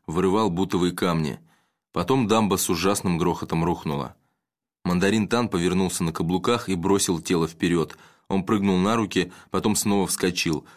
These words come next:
Разрушительная волна гналась за ним, сметая всё позади него. Краем глаза он видел вздымающиеся массы воды, грязные и могучие — а его уши слышали рёв тысяч волн,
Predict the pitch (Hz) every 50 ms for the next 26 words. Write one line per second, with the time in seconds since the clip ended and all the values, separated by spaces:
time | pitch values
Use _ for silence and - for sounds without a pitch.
0 | _ _ - 85 90 85 98 95 - - 107 - 107 101 98 90 87 95 98 101
1 | 110 107 92 85 90 87 87 95 110 107 90 82 95 95 92 92 90 82 82 -
2 | - - - 101 95 90 82 - 101 104 92 80 - - - 95 87 87 - 82
3 | 78 80 78 78 78 80 80 80 80 78 73 71 - _ _ _ _ _ _ _
4 | _ _ - 107 107 104 101 98 92 95 107 120 120 98 92 87 82 87 87 82
5 | 82 104 101 101 95 87 - - 87 87 82 78 95 90 87 95 104 104 95 -
6 | - - 87 80 - - 92 85 85 87 85 - - - 85 80 87 85 85 -
7 | 87 78 71 - - - _ _ - 78 95 98 104 107 92 90 92 87 87 85
8 | - 90 85 82 82 80 80 82 80 80 - - 76 67 - - - - - _
9 | _ - 90 98 90 98 104 110 123 120 - - 98 - - 104 104 - 107 92
10 | 92 90 92 104 98 - - - 101 - - 85 - - 90 92 101 95 85 78
11 | 71 -